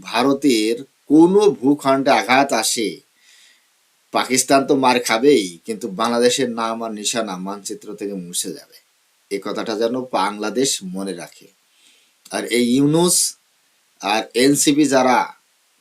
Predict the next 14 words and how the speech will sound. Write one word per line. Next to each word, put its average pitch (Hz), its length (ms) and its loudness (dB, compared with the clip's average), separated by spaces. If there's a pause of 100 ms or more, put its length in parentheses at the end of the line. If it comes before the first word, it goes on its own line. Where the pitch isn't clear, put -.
এই 110 100 -6
যে 113 120 -4
নতুন 127 500 0 (920)
দল 120 280 2
গঠন 123 280 0
করেছে, 117 500 0 (1000)
এরা 123 220 4
তো 147 140 2
মরবেই, 147 600 4 (840)
সাথে 143 580 4
বাংলাদেশের 123 480 0
সাধারণ 117 420 -4
জনগণও 113 440 -4
মরবে। 85 360 -14